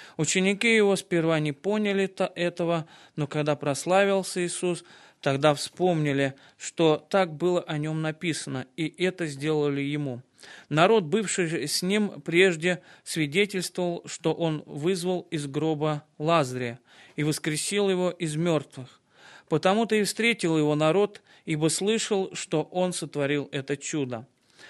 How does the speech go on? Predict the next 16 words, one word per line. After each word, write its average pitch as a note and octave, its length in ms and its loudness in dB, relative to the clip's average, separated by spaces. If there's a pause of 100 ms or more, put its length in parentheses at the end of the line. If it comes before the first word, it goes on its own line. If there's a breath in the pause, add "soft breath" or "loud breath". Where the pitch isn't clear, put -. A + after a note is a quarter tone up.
(200 loud breath)
Фарисеи F#3 420 2
же F#3 160 2
говорили F#3 480 2
между C#3+ 320 0
собою: D3 720 0
"Видите G3+ 500 -2
ли, G3+ 160 4
что F3+ 340 -2
не F3 100 0
успеваете F3 720 0
ничего? E3+ 640 -2 (360 loud breath)
Весь G3 300 2
мир G#3 260 2
идет D3+ 280 -2
за C#3+ 160 -2
ним". C3+ 280 -4